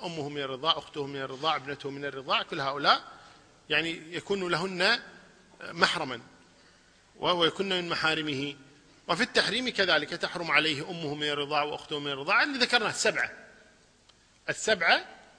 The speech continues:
التي ذكرناهن، طيب، أمهات والبنات والأخوات والعمات والخالات وبنات الأخ وبنات الأخت، كل هؤلاء محرمات بسبب الرضاع، محرمات بسبب الرضاع. المرضعة تكون أما للرضيع،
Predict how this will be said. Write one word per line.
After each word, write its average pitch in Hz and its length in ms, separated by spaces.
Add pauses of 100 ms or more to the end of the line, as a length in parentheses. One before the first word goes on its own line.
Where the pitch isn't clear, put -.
(120)
التي 170 280
ذكرناهن، 175 800 (420)
طيب، 196 260 (760)
أمهات 160 540
والبنات 151 480
والأخوات 160 540
والعمات 160 460
والخالات 165 500
وبنات 165 360
الأخ 196 220
وبنات 175 300
الأخت، 233 220 (360)
كل 240 260
هؤلاء 180 580
محرمات 175 640
بسبب 165 260
الرضاع، 127 340 (340)
محرمات 170 520
بسبب 165 360 (560)
الرضاع. 131 440 (640)
المرضعة 208 960 (920)
تكون 214 500
أما 240 180
للرضيع، 151 500